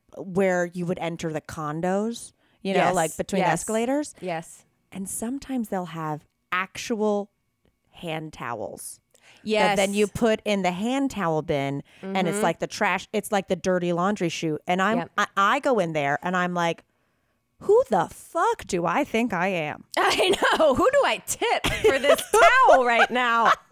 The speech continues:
Speaker 2: This is incredible.
Speaker 1: Who was washing these? Like, how are you monetizing this?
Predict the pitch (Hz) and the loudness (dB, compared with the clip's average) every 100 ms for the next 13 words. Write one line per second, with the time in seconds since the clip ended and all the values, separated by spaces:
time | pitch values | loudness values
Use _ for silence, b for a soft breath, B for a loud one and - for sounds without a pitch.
0 | - - - - 440 277 226 - - 427 | -4 -4 -4 -4 -2 -2 -4 -2 0 0
1 | 494 392 262 226 185 453 622 640 494 539 | 0 -4 -2 0 2 6 6 6 4 2
2 | 587 403 269 - 294 302 - 508 269 320 | 4 2 0 0 2 0 0 -8 0 2
3 | 381 403 339 359 349 320 277 294 349 - | 4 2 2 2 2 2 2 2 0 0
4 | 247 254 240 233 220 254 | 0 0 0 2 2 0